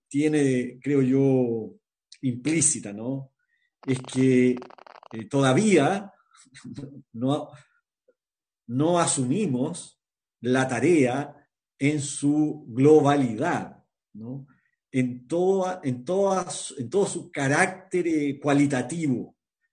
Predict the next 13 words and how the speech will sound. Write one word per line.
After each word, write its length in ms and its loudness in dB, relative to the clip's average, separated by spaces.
Eh, 200 -4
Chile 320 0
tiene 440 0
que 120 0
seguir 520 0
avanzando 1200 -4
en 180 0
razón 560 0
de, 500 2
eh, 280 0
eh, 380 -6
de 180 -4
construir 880 0